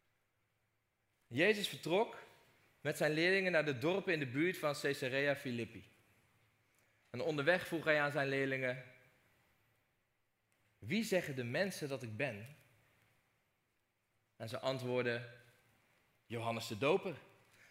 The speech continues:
En anderen zeggen, Elia. En weer anderen zeggen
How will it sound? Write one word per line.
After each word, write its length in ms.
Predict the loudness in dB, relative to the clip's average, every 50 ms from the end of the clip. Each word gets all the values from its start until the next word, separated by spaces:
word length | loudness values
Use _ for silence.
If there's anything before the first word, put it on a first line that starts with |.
| -20 -20 _ _ _ _ _ _
En 160 | -8 -6 -2
anderen 320 | 0 2 2 2 0 0 0
zeggen, 560 | 2 2 2 2 2 0 0 0 -2 -2 -2
Elia. 720 | 0 0 2 2 2 4 4 2 2 0 -4 -8 -14 -10 -6
En 160 | -4 -4 0
weer 260 | 2 2 4 4 4
anderen 360 | 2 2 2 2 2 0 0
zeggen 480 | 2 2 2 2 2 0 -2 -4 -6